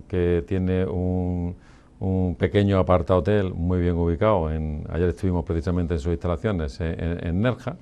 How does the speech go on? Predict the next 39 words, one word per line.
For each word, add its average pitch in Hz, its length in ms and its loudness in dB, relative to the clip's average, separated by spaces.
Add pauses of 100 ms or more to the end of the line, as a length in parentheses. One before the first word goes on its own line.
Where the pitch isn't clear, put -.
(760)
Tenemos 107 500 4
a 101 260 2
la 101 100 4
familia 98 440 0
Herrero, 117 280 4
que 87 120 0
son 95 440 0
los 87 160 0
dueños 92 480 0
de 87 340 2
Bow 90 220 2
Hoteles, 104 400 0
con 92 220 -2
La 87 60 2
Viñuela, 92 500 0
Cortijo 87 400 -4
Bravo, 95 460 2 (540)
eh, 87 540 0
que, 85 180 -2
que 82 80 -2
es 82 60 2
una 92 140 0
empresa 85 320 0
también 85 340 0
de, 85 240 0
de 80 80 -4
un 80 100 -2
tamaño, 82 880 -2 (400)
vamos 92 180 -2
a 87 60 0
decir, 85 200 -2
medio. 117 460 2 (760)
Y 104 80 -6
después 95 340 2
ya 117 180 4 (140)
tenemos 101 260 2
empresas 104 340 0
más 104 180 0
grandes, 117 460 0